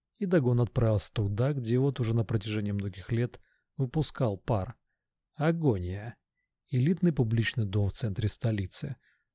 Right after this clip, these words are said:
замаскированный под клуб. Место отдыха для демонов.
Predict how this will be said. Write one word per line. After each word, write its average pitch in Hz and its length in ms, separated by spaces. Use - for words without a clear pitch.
замаскированный 110 880
под - 240
клуб. 101 320
Место 156 420
отдыха 131 420
для 135 180
демонов. 98 680